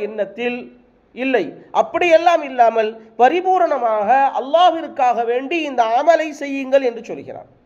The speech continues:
இப்ப தொழுகையை பற்றி கூட அல்லாஹ் குர்ஆன்ல சொல்லும்போது தொழுங்கள்ன்ற வார்த்தை வராது. எப்படி தெரியுமா வரும்? "வ அகீமுஸ் ஸலாத்த", தொழுகையை நிலைநாட்டுங்கள்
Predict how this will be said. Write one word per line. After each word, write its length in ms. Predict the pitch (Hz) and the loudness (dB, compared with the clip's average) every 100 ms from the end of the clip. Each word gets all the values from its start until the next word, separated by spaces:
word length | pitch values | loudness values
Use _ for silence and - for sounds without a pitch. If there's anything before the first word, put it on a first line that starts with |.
| _ _ _ _ _ | _ _ _ _ _
இப்ப 200 | 196 233 233 | 0 0 0
தொழுகையை 380 | 285 330 320 247 | -2 0 -2 -4
பற்றி 220 | 240 233 202 | -6 -6 -4
கூட 120 | 254 220 | 0 2
அல்லாஹ் 200 | 240 220 | 2 0
குர்ஆன்ல 340 | 220 226 226 202 208 | 2 0 0 -6 -8
சொல்லும்போது 500 | 220 220 185 143 160 208 214 - _ - | -6 -6 -6 -4 -2 -2 -4 -10 _ -4
தொழுங்கள்ன்ற 580 | 262 330 302 302 302 262 | -2 -2 0 -2 -2 0
வார்த்தை 280 | 208 208 214 180 | 0 0 -2 -2
வராது. 300 | 160 143 - - _ _ _ _ _ _ 190 | -4 -6 -10 -18 _ _ _ _ _ _ -8
எப்படி 160 | 247 | -6
தெரியுமா 260 | 254 226 202 | -2 0 0
வரும்? 260 | 180 208 156 - - - | 0 -2 -4 -6 -18 -2
"வ 40 | 202 214 | 4 4
அகீமுஸ் 580 | 202 - 285 262 240 254 - | 2 -4 -10 -8 -10 -10 -8
ஸலாத்த", 480 | 180 185 185 165 - 180 165 170 - - | -4 0 0 -2 -4 -2 -2 -6 -12 -8
தொழுகையை 420 | 339 339 277 277 277 | -6 -2 -2 -4 -2
நிலைநாட்டுங்கள் 760 | 254 370 349 302 294 247 247 | 0 0 0 -2 -4 -6 -6